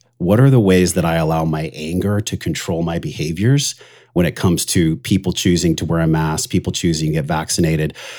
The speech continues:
If they want to do that, cool. You know, I think I probably did fifteen shows on the podcast with, like, all these doctors and Zach Bush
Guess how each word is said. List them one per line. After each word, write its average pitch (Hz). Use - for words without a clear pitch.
If 95
they 139
want 165
to 127
do 120
that, 147
cool. 131
You 90
know, 90
I 95
think 104
I 101
probably 98
did 90
fifteen 98
shows 98
on 95
the 87
podcast 101
with, 90
like, 78
all 87
these 87
doctors 87
and 82
Zach 80
Bush 82